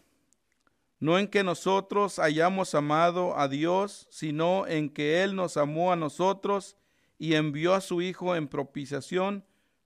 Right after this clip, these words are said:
por nuestros pecados". Hermanos, no hay que estar esperando si alguien nos ama, nos quiere o no nos quiere.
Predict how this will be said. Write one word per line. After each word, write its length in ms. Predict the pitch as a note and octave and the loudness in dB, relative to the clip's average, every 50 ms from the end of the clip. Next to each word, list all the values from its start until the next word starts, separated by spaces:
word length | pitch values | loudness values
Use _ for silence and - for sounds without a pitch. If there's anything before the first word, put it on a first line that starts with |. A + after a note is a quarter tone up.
| _ | _
por 240 | - C3 C3+ C3+ B2 | -6 -4 -2 -2 -2
nuestros 640 | B2+ C#3 D3+ D#3+ E3 D#3 - - E3+ E3 E3 D3+ - | -2 0 0 0 -2 -4 -6 -6 -4 -4 -4 -4 0
pecados". 800 | - - - - - B2 B2 B2 B2 B2 B2 A#2+ A#2 - - _ - | 4 4 4 4 4 -2 -2 -2 -2 -4 -8 -12 -14 -20 -20 _ -12
Hermanos, 600 | - B2+ C3 D#3+ F3+ F#3 E3 C3+ A#2+ - - _ _ _ _ _ _ _ _ _ _ _ _ _ _ _ _ _ _ _ _ | -6 -2 0 2 2 0 -2 -6 -12 -14 -20 _ _ _ _ _ _ _ _ _ _ _ _ _ _ _ _ _ _ _ _
no 160 | - C#3+ D#3+ | -2 2 2
hay 120 | E3+ F#3 F3+ | 2 2 2
que 100 | - G3 | -2 -4
estar 240 | F3 - F#3 F#3+ | -2 0 0 0
esperando 680 | G3+ F#3 - - - D3+ C#3+ D3+ E3+ F#3+ F#3+ F#3 F#3+ F3 | 0 -2 -6 -4 -4 -2 -2 0 -2 -2 -4 -4 -6 -6
si 180 | D3 - C#3 C#3+ | -6 -4 -2 -2
alguien 340 | D3+ E3 F3 F3 E3+ E3 | -2 -2 -4 -6 -6 -6
nos 240 | D#3 C#3+ B2+ - - | -6 -8 -8 -4 -2
ama, 260 | D3+ E3 F3 E3+ E3+ | -2 -2 -2 -4 -6
nos 240 | E3 D3+ C#3 - - | -6 -8 -10 -10 -8
quiere 260 | - D#3 D#3+ E3 F3 | -4 -2 -2 0 -2
o 60 | D#3+ D#3 | -2 -2
no 140 | D3+ D3+ | -4 -6
nos 240 | D#3 D3+ C#3+ - - | -6 -8 -10 -12 -8
quiere. 360 | - D#3 E3+ F3+ E3+ D3 C#3 | -4 0 0 0 -2 -4 -10